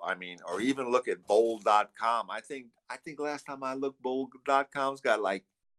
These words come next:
sixty, eighty pages of C B D oil. <laughs> You know, like, it's unbelievable.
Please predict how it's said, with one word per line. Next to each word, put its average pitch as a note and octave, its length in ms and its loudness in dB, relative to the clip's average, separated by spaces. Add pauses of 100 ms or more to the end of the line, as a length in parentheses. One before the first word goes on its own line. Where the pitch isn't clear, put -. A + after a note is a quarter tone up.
(120)
sixty, D3+ 600 -6
eighty D3 380 0
pages C3+ 640 2
of G#2 120 -2
C B2 220 -2
B A#2+ 220 0
D B2 320 6
oil. D3 500 8
<laughs> - 60 -20 (280)
You F3 160 -4
know, F#3+ 220 0 (220)
like, C#3 180 -4 (680)
it's G#3 140 -4
unbelievable. F3 1000 2